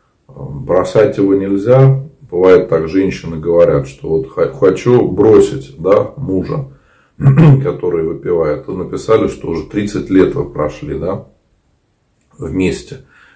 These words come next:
Это ведь, э, большая часть жизни, это огромный срок. И просто так бросить человека нельзя,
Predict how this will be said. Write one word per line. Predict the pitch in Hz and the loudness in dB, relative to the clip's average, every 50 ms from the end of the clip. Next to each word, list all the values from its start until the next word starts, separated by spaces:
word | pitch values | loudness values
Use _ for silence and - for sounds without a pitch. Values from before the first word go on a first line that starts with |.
| _ _ | _ _
Это | - 87 - - - | -12 -12 -8 0 2
ведь, | - 95 - - - | 2 2 2 0 -4
э, | - | -6
большая | - - - - - - - - - 90 92 90 98 110 113 110 104 - 101 95 | -4 -2 -2 -2 -4 -4 -6 -10 -14 -14 -8 -2 2 2 2 2 2 2 2 0
часть | 92 - - 101 95 92 | 0 2 0 0 0 0
жизни, | 90 92 113 120 107 92 - 80 76 76 69 - 73 | -2 0 0 0 0 0 -2 -4 -6 -8 -10 -10 -12
это | 73 - - - 87 85 82 80 - - 82 | -14 -12 -6 -4 -2 0 0 0 0 -2 -4
огромный | 80 82 92 104 110 104 98 90 82 | -4 0 2 2 2 4 2 0 -2
срок. | - - - 117 110 - - - - - - _ _ _ _ _ _ _ _ _ _ _ _ _ _ _ _ _ | -4 -4 2 4 4 4 4 0 -4 -14 -20 _ _ _ _ _ _ _ _ _ _ _ _ _ _ _ _ _
И | - 98 92 92 92 92 92 87 85 - - - - _ _ _ _ _ _ _ _ _ _ _ _ _ _ _ _ _ _ _ _ _ _ _ _ _ _ _ _ _ _ _ _ _ _ _ | -6 -2 0 2 4 4 4 4 2 0 -4 -8 -14 _ _ _ _ _ _ _ _ _ _ _ _ _ _ _ _ _ _ _ _ _ _ _ _ _ _ _ _ _ _ _ _ _ _ _
просто | 110 110 104 98 - - 90 | 2 2 2 2 0 -4 -10
так | - - 98 85 80 76 78 | -2 0 0 0 0 -2 -2
бросить | 85 107 123 131 135 - - - | 2 4 4 4 2 0 -6 -8
человека | - - - 104 107 98 - 85 82 | -6 -2 2 4 4 4 4 0 -4
нельзя, | 85 87 90 92 92 92 87 76 - - - | -4 -2 0 0 0 2 0 0 0 -2 -8